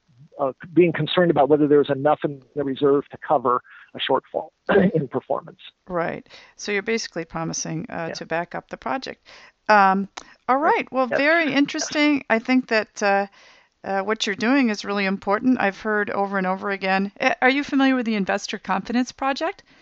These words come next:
Speaker 2: in
Speaker 1: Yes,
Speaker 2: California?
Speaker 1: very much. Yeah,
Speaker 2: Yeah.
Speaker 1: Matt Golden and, and the
Speaker 2: Yes.
Speaker 1: efforts they've got.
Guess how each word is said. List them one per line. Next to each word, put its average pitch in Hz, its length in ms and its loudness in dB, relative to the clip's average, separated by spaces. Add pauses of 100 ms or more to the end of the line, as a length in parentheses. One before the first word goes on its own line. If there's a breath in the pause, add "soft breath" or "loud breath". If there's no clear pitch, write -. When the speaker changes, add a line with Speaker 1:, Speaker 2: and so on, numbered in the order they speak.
(680 soft breath)
Speaker 2:
in 240 140 2
Speaker 1:
Yes, 113 100 2
Speaker 2:
California? 262 480 0
Speaker 1:
very 156 160 6
much. 143 200 0 (240)
Yeah, 165 120 2
Speaker 2:
Yeah. 180 60 4
Speaker 1:
Matt 143 180 0
Golden 143 520 2
and, 127 200 -4
and 127 480 -6
the 127 80 2
Speaker 2:
Yes. - 100 6
Speaker 1:
efforts - 300 -4
they've 127 180 -4
got. 127 200 0